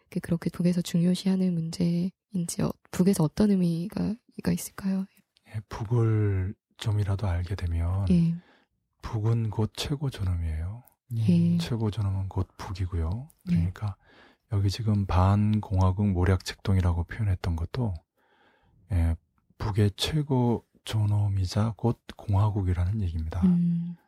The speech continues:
Speaker 2: 그런데 최근에 그 공화국 창건 육십오 도를 지나지 않았어요?
Speaker 1: 예.
Speaker 2: 아, 그러니까 북에서는 공화국에 대한, 또 노래도 나왔어요. 조국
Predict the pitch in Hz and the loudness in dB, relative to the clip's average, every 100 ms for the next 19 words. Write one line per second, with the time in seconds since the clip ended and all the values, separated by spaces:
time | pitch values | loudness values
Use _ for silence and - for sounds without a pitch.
0 | _ _ _ - 110 117 - 160 147 131 | _ _ _ -2 0 0 -2 -2 2 2
1 | 113 110 95 - 101 98 - - 101 98 | 2 2 0 0 0 0 -4 -2 0 0
2 | 92 - 98 90 90 87 90 87 87 82 | -2 -4 -2 0 0 -2 0 0 0 -2
3 | - 113 131 _ 175 175 170 170 175 _ | -4 -6 -6 _ 2 2 2 -2 -6 _
4 | _ - 92 92 - 110 104 - 107 95 | _ -4 -2 -2 -2 -2 -2 0 0 0
5 | - - 110 98 95 92 92 101 98 98 | -4 -4 2 4 4 2 0 0 0 0
6 | 92 98 - - 104 113 107 101 92 87 | -2 -6 -6 0 2 2 0 0 0 2
7 | 80 76 78 _ _ _ _ - _ - | 0 -2 -8 _ _ _ _ -20 _ -6
8 | 95 98 127 139 131 107 87 85 87 - | 2 2 4 4 2 2 2 2 0 0
9 | 82 - 95 87 | -4 -4 -6 -8